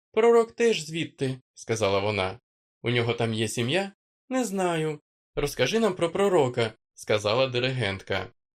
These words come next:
Пророк прийшов у Сандебуру біля води незабаром після того, як симфонія залишила там Чарлі та Джеремі. Він очолював сектор релігійних мандрівників.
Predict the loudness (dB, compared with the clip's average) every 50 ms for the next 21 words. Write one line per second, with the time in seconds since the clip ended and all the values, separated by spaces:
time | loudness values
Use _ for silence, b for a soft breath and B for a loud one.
0 | _ _ _ _ _ _ _ _ _ 0 2 4 4 4 2 0 -2 -2 -2 -2
1 | -2 -4 -6 -4 -8 -4 -4 -4 -2 0 0 0 0 0 0 0 0 0 0 0
2 | 0 0 0 0 0 0 0 -2 -4 -2 -2 -2 0 2 2 2 2 0 -2 -4
3 | -4 -2 -2 -2 0 0 0 0 0 0 -2 -2 -2 -4 -6 -4 -2 -2 0 0
4 | 0 0 0 0 0 0 0 0 0 0 -2 0 0 -2 -2 0 0 -2 -2 0
5 | -2 -4 -2 -2 -4 -4 0 0 0 0 0 -2 -4 -4 -6 -8 -8 _ _ _
6 | _ _ -2 -2 -2 0 -2 -4 -2 0 0 0 2 2 2 0 0 -2 -4 -2
7 | 0 0 0 0 2 0 -2 -2 -2 -2 -2 -4 -4 -4 -4 -4 -2 -2 -4 -4
8 | -4 -6 -6 -8 -8 -10 -10 -10